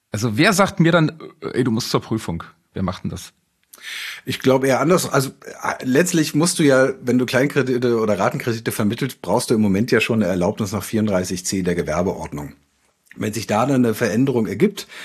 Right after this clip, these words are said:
Speaker 2: dann wird dich das Gewerbeamt anschreiben und sagen,
Speaker 1: Okay.
Speaker 2: "Um weiterhin tätig sein zu dürfen, brauchst du ab November zwanzig sechsundzwanzig die Erlaubnis nach Paragraph vierunddreißig k der Gewerbeordnung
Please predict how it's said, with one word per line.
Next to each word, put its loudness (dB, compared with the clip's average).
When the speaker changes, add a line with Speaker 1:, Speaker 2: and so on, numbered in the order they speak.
Speaker 2:
dann 2
wird 0
dich -6
das -4
Gewerbeamt 2
anschreiben -4
und -10
sagen, -2
Speaker 1:
Okay. -4
Speaker 2:
"Um -4
weiterhin 0
tätig -2
sein 0
zu -4
dürfen, 2
brauchst -2
du 2
ab -6
November 0
zwanzig -4
sechsundzwanzig -6
die -2
Erlaubnis -2
nach -6
Paragraph 0
vierunddreißig 0
k 0
der 2
Gewerbeordnung 2